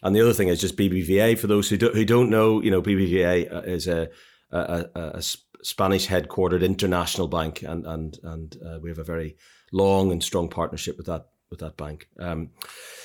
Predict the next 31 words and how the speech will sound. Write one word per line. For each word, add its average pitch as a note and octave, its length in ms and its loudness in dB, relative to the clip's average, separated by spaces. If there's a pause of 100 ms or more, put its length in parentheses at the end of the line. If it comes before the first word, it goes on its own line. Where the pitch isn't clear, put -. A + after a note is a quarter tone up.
(160)
look, D3 320 0
um, C3+ 440 4
if D3 100 -2
we're E3+ 80 -2
just A#3+ 200 -2
turning C3 420 6
maybe G2+ 240 4
to, G2 600 2
um, F2 480 0
the G2 120 2
year G#2 220 6
that F#2 120 4
you've F2 220 2
had, D2 360 -4
uh, E2+ 420 -6
in F2+ 100 -4
the F2+ 80 -2
last F2 300 -4
year, D2+ 200 -8
which E2+ 160 -8
has E2+ 100 -8
been, E2 300 -4 (680)
uh, E2 240 -4
really F2+ 440 0 (240)
extraordinary. F2 720 -2
I F2+ 100 -4
think G#2+ 380 0 (300)
one A#2 180 4
of A#2 100 6
the G#2+ 80 4
highlights, F2+ 640 2